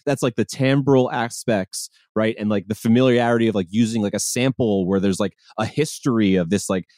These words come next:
like, if you know pop music, you know that this sample from this tune was used from, like, this song from the eighties, and it was,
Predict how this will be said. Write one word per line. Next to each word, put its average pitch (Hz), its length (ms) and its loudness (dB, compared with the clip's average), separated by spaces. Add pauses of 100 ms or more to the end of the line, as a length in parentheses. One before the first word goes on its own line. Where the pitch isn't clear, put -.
like, 117 120 -2
if 113 100 -8
you 120 80 2
know 123 220 2
pop 131 260 -4
music, 107 320 -4
you 110 100 0
know 110 140 4
that 98 140 -2
this 117 120 -2
sample 117 440 -2
from 107 100 0
this - 300 -2 (180)
tune 117 340 0
was 98 200 -4
used 110 440 0
from, 104 140 -2
like, 95 180 -2
this 123 160 -2
song 117 260 0
from 110 120 -2
the 101 160 -2
eighties, 113 520 2
and 98 80 4
it 95 80 2
was, 92 220 0